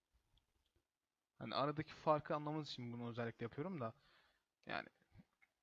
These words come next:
başka hani mesela buradan işte dediğim gibi speed amount'unu ayarlarsınız.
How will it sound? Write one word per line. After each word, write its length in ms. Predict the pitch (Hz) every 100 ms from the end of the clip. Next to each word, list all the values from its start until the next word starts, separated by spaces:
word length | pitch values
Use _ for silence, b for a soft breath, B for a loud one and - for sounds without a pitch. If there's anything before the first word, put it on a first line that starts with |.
| _ _ _ _ _ _ -
başka 380 | 139 - -
hani 200 | 123 120 123
mesela 460 | 127 123 123 123
buradan 240 | 131 127 127
işte 260 | - 127
dediğim 180 | 131 123
gibi 160 | 117 127
speed 360 | - - 127 - - -
amount'unu 520 | 127 127 123 - 127
ayarlarsınız. 720 | 117 113 110 110 120 123 -